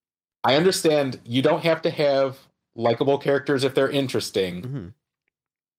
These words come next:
Speaker 1: But I can't, I just had no draw to see where those characters were gonna go, versus Lisa Frankenstein is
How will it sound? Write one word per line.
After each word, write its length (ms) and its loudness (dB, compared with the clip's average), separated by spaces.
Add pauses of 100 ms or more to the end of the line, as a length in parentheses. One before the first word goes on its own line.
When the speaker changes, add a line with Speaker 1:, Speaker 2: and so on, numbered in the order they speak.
(520)
Speaker 1:
But 160 4
I 100 2
can't, 880 -6 (200)
I 120 0
just 440 -6
had 340 -4
no 800 0 (200)
draw 460 2
to 160 -6
see 180 -4
where 180 2
those 280 -2
characters 800 -6 (400)
were 140 2
gonna 180 -2
go, 340 0
versus 840 -2
Lisa 240 -2
Frankenstein 960 -4
is 520 -8